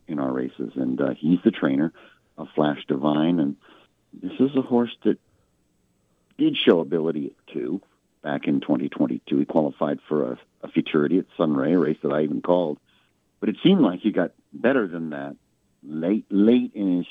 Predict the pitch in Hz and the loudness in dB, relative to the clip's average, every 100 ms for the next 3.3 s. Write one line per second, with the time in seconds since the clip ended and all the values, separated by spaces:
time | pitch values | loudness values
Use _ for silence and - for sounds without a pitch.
0 | - _ - 95 87 85 80 - _ - | -14 _ -6 -2 2 0 0 -8 _ -8
1 | 73 67 69 - _ _ _ _ - 92 | -2 0 -2 -6 _ _ _ _ -2 2
2 | 92 82 95 85 78 78 71 67 69 71 | 4 4 2 2 0 -2 -2 -4 -4 -4
3 | 67 64 | -4 -6